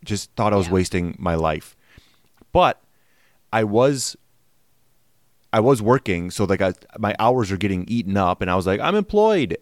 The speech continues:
Speaker 1: and, um, I have a steady paycheck coming in." So I look back on that now, and I truly disliked a lot of my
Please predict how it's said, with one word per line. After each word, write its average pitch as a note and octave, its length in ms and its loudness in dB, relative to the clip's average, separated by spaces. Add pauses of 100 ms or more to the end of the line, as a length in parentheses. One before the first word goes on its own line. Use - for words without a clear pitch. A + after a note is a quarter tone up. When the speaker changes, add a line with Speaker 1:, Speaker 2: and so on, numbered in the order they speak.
Speaker 1:
and, F#2 540 -2 (100)
um, E2+ 540 -4 (500)
I A2+ 100 0
have D3 100 0
a D#3 80 -2 (300)
steady C3+ 280 -4
paycheck F3 460 -4
coming G#2 340 -2
in." D#2+ 360 -2 (640)
So - 300 -2
I A2+ 100 -2
look E3 200 -2
back E3 240 -2
on C3+ 80 -6
that G#2+ 120 -6
now, G#2 200 0
and F2+ 100 -2
I E2+ 40 -2
truly F3 460 0
disliked G#2+ 960 -4
a G#2+ 80 -4
lot G2+ 360 0
of F2+ 160 -8
my E2+ 340 -2